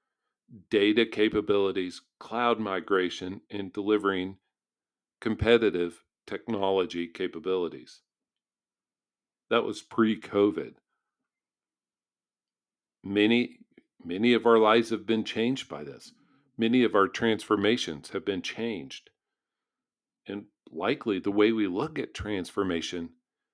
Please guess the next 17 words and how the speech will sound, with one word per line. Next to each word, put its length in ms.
has 260
changed. 640
Isaac 380
goes 200
on 200
to 80
say, 280
with 420
generative 920
A 200
I 340
now 320
a 100
firm 500
digital 480
transformation 840
priority, 720